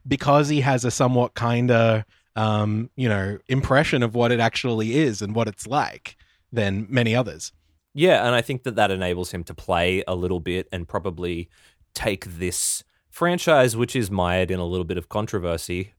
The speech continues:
Speaker 2: <laughs> a little
Speaker 1: <laughs>
Speaker 2: bit,
Speaker 1: Just a
Speaker 2: which is
Speaker 1: touch.
Speaker 2: mired in controversy, yeah, uh,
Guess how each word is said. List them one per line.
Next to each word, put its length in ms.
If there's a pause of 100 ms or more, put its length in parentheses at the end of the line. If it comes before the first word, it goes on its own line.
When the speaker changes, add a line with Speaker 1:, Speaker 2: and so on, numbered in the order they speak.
Speaker 2:
<laughs> 580
a 60
little 280
Speaker 1:
<laughs> 60
Speaker 2:
bit, 80
Speaker 1:
Just 240
a 40
Speaker 2:
which 160
is 140
Speaker 1:
touch. 40
Speaker 2:
mired 220
in 80
controversy, 600 (220)
yeah, 160 (200)
uh, 580